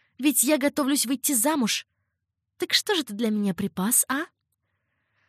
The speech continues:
«Золотое колечко с прекрасными рубинами и жемчугом, алчная ты малышка.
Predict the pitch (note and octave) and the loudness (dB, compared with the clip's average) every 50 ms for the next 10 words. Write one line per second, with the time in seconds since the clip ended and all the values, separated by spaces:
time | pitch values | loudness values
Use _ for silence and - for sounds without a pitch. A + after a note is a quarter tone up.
0 | _ _ _ _ - G3 F3+ F#3 G3 F#3+ F#3 F3+ E3+ G3+ G3 F#3+ F#3 F3+ - G3 | _ _ _ _ -10 -6 -2 0 2 2 2 0 0 2 2 2 2 0 0 -2
1 | F3+ G#3 B3 B3+ - - - F#3 E3 - - F3 E3 - F3+ F3 E3+ D#3+ - F3 | -2 0 0 0 0 -2 -2 -2 -4 -2 -2 -4 -4 -2 -2 0 0 0 0 0
2 | E3+ E3+ E3 E3+ E3 D#3+ F3+ G#3+ A3 G3+ E3+ E3+ E3+ - F#3 F3 E3 F#3 F3+ E3+ | 0 2 2 2 0 -2 -2 -4 -2 0 0 0 0 -2 -4 -4 -2 -2 -2 -2
3 | E3 - D#3+ D3+ E3 D#3+ D#3+ - D#3 D#3 D3 - - E3 D#3 D3 D3 D#3 D3+ D3+ | -4 -6 -6 -4 -4 -4 -2 -2 -4 -2 -2 -2 -2 -2 -4 -2 -2 -2 -2 -2
4 | D3 D3+ D3+ D3 - - - D3 C#3+ D3 | 0 0 0 -2 -2 -4 -4 -8 -12 -12